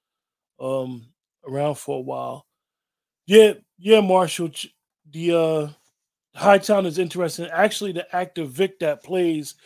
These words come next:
in Power, he was in the first season of Hightown. Uh, the actor Shane, I forget his last name. Keisha, what you, who you think is gonna get killed in, uh,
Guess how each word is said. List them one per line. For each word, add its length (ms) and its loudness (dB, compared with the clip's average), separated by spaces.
in 160 -8
Power, 560 -4
he 160 -12
was 160 -10
in 80 -10
the 80 -10
first 340 -12
season 280 -10
of 100 -12
Hightown. 680 -14
Uh, 260 -12
the 120 -10
actor 300 -10
Shane, 360 -8
I 80 -12
forget 320 -8
his 160 -8
last 440 -8
name. 340 -18
Keisha, 300 -4
what 220 0
you, 80 -4
who 120 0
you 100 2
think 240 -4
is 100 -6
gonna 180 -4
get 140 -8
killed 280 -8
in, 120 -8
uh, 300 -8